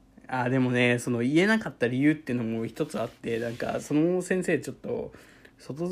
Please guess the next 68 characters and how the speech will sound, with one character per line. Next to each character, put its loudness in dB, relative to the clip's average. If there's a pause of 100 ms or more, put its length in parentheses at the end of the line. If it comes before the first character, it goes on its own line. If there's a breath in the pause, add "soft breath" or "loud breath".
面 4
い 2
い 0
よ 4
う 2
に -2
見 2
え 2
る -2
け -10
ど、 -10
ち -12
ょ -18
っ -18
と、 -8 (320)
う -2 (140)
ん、 0
性 2
格 0
悪 8
い 2
と -4
こ -10
も -14
あ -10
っ -18
て、 -4
み -10
た -14
い -10
な -12
感 -16
じ -18
で、 -14 (560 loud breath)
そ -12
の、 -8
な -8
ん -10
か -10
う -6
ち -8
の 0
研 0
究 -2
室 -2
の -2
先 0
生 0
と -2
な -2
ん -4
か -6
ち -2
ょ -4
っ -8
と -8
揉 -2
め 2
た 0
み -2
た -12
い -14
な -18
話 -10
を -10
聞 -16
い -12
て、 -10